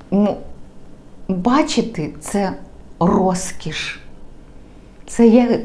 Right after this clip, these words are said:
вам кажу, як людина, яка ніколи не бачила нормально. Завжди була, як, знаєте, брудна ганчірка перед очами. І я...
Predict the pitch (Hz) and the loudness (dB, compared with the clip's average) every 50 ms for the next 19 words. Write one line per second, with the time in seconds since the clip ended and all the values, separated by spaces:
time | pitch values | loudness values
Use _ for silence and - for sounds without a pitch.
0 | - 175 202 208 214 170 - - - 214 220 - 247 269 240 - - - 190 196 | 0 0 4 4 4 4 2 0 2 2 4 4 6 6 6 6 4 2 0 0
1 | 175 - 220 220 214 196 175 180 196 190 208 214 - - - 196 202 185 185 185 | 2 4 6 6 6 6 4 0 2 2 2 2 0 0 0 0 0 2 0 0
2 | 185 190 170 160 170 170 175 175 - - 170 165 151 165 160 156 190 196 196 185 | 0 0 0 0 2 0 0 -2 -4 -6 -6 -6 -6 -6 -2 0 0 2 2 2
3 | 180 180 180 185 185 151 151 151 - - - - - - - - - - - - | 2 2 2 2 0 0 0 0 -4 -6 -10 -16 -18 -20 -20 -20 -20 -20 -20 -20
4 | - - - - - - - - - - - - - - 277 254 233 214 180 165 | -20 -20 -20 -20 -18 -18 -20 -20 -20 -20 -18 -4 0 2 2 2 2 0 0 0
5 | 180 175 185 214 214 208 190 202 - - - - - - - - - - 233 233 | 2 4 6 6 6 6 4 0 -4 -12 -14 -14 -16 -16 -16 -6 2 4 6 6
6 | 226 233 226 - - - - 175 180 185 185 180 202 240 226 220 214 - - - | 6 4 0 -6 -8 -8 -2 2 4 4 4 6 4 6 6 4 2 2 -2 -6
7 | - - - 233 226 226 - 190 180 - - 190 190 185 175 185 185 180 - - | -4 4 4 4 4 4 0 -4 -6 -4 -4 -4 -2 -2 -2 -2 -2 -2 -4 -6
8 | 180 165 175 175 - - - - - - - - - - - - - - - - | -6 -6 -6 -8 -10 -12 -18 -20 -20 -20 -18 -18 -16 -16 -16 -16 -16 -18 -20 -20
9 | - - - - - - - - - - - - - - - - - - - - | -20 -20 -20 -20 -20 -20 -20 -20 -20 -20 -20 -20 -20 -20 -20 -18 -18 -18 -18 -18
10 | - - - - - - - - 180 175 180 214 226 233 226 220 | -18 -16 -16 -16 -16 -16 -8 -4 -4 0 2 2 2 2 2 0